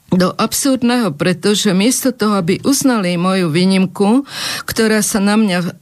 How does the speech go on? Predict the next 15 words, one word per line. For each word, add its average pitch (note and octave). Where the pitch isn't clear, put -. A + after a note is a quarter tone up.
vo F#3
vyhláške G#3+
preukázateľne G3+
vzťahuje, F3+
a -
teda G3
nemusím G3+
mať F3+
prekryté G3+
horné G#3
dýchacie G3+
cesty, A#3+
začali C#4
križiackú B3
výpravu G#3